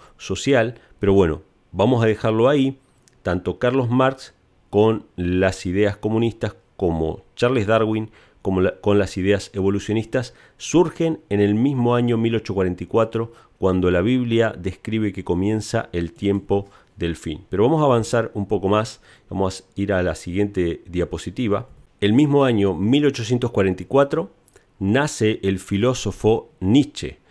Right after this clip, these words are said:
¿sí? Que es conocido, no solamente que es un filósofo ateo, sino que es conocido por, eh, establecer esta idea de que Dios estaba muerto, ¿sí? Nace el famoso filósofo alemán el quince de octubre de mil ochocientos cuarenta y cuatro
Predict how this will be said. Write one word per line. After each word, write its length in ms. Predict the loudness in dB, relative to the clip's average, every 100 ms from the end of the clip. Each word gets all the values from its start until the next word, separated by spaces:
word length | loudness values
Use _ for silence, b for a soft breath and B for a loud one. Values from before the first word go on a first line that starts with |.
| b b
¿sí? 400 | -4 0 0 -4 b b b
Que 100 | -2
es 120 | -2 0
conocido, 800 | 0 2 0 -2 0 2 0 -2
no 100 | -4
solamente 480 | 0 0 0 0 -4
que 120 | -4
es 160 | -4 -2
un 120 | -4
filósofo 640 | -2 -2 -2 -4 -6 -6
ateo, 400 | -4 0 2 0
sino 260 | -2 -4 -4
que 100 | -6
es 60 |
conocido 640 | -2 -2 -2 -2 0 -2 -4 B B B B 2
por, 400 | 6 6 4 -2
eh, 380 | -2 0 2 0 -2 -6 -10 -12
establecer 600 | -8 -2 0 0 -2 -2
esta 340 | -2 -2 -2 -2
idea 420 | -2 -2 2 2
de 180 | 2 0
que 160 | -2 -4
Dios 540 | -2 0 2 2 -2
estaba 360 | -14 -6 0 2
muerto, 500 | 2 2 2 -4 -14
¿sí? 320 | -6 -4 -4 B B B B
Nace 220 | -2 -2
el 40 | -2
famoso 380 | 0 0 0 -2
filósofo 480 | 0 -2 -2 -2
alemán 420 | 0 2 2 0 -4 -8
el 180 | -8 -4
quince 380 | 2 2 2 0
de 40 |
octubre 500 | 0 0 2 2 0
de 180 | -2 0
mil 280 | 2 2 0
ochocientos 560 | -2 -6 -4 -4 -4
cuarenta 400 | -4 -2 -2 -4
y 20 | -2
cuatro 460 | 2 2 0 -8